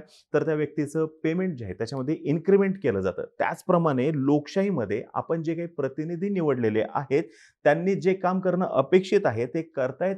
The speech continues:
किंवा नाही हे बघणं फार गरजेचं आहे. त्यांचं अप्रेझल होणं गरजेचं आहे, त्याचं मूल्यमापन होणं गरजेचं आहे आणि हे मूल्यमापन करण्याची संधी दर पाच वर्षांनी आपल्याकडे येत असते. आता समजा एखाद्याला आपण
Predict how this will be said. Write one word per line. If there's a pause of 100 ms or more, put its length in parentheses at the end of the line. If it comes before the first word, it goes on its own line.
किंवा
नाही
हे
बघणं
फार
गरजेचं
आहे. (340)
त्यांचं (100)
अप्रेझल
होणं
गरजेचं
आहे,
त्याचं
मूल्यमापन
होणं
गरजेचं
आहे (320)
आणि
हे
मूल्यमापन
करण्याची
संधी
दर
पाच
वर्षांनी (100)
आपल्याकडे
येत
असते. (540)
आता
समजा
एखाद्याला
आपण